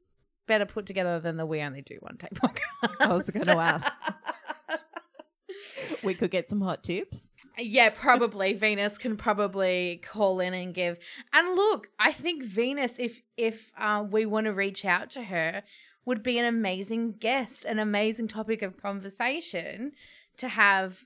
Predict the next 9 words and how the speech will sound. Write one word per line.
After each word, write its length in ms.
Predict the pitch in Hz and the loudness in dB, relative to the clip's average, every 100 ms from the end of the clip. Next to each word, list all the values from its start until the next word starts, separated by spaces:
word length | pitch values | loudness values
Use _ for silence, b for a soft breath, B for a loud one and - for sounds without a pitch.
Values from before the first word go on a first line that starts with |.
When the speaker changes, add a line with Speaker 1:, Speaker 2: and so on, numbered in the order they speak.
| _ | _
Speaker 1:
you 140 | 220 214 | -6 -2
know, 340 | 170 170 247 262 - _ | 0 0 -2 -6 -16 _
uh, 200 | 214 202 190 | -2 0 0
we've 160 | 202 202 | -4 -6
spoken 520 | - - 190 202 208 | -6 -2 -2 -2 -8
to 100 | 214 | -6
so 320 | - 202 208 | -2 0 0
many 380 | 226 202 180 175 - | -2 -4 -6 -10 -10
different 460 | 208 202 180 175 | -12 -8 -8 -8